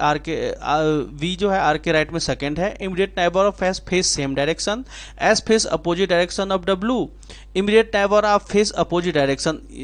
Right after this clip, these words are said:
T faces north।" ये इतना से हमें सिर्फ, सिर्फ इतना पता चला पढ़ने के बाद T तक कि टी north की तरफ face, face करेगा, but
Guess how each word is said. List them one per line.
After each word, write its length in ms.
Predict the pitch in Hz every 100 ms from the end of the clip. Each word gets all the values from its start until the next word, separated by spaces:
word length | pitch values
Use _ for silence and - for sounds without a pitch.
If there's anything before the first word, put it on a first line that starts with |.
| - -
T 200 | 196 196
faces 300 | 175 180 170 143
north।" 280 | 123 - -
ये 120 | 202 208
इतना 420 | - 185 - 226
से 160 | 240
हमें 200 | 220 220
सिर्फ, 280 | 208 214 190
सिर्फ 240 | 214 208 185
इतना 260 | 175 208
पता 320 | 214 180 165
चला 220 | 151 175 185
पढ़ने 300 | 160 156 165
के 100 | 165
बाद 180 | 160 160
T 100 | 139
तक 220 | 127 170 - - - -
कि 120 | 220
टी 340 | - - 208 247 - 180
north 240 | 156 156
की 100 | -
तरफ 280 | 185 185 180
face, 200 | 180 170 190 - - -
face 200 | 175 175
करेगा, 400 | 185 180 226 202
but 140 | 240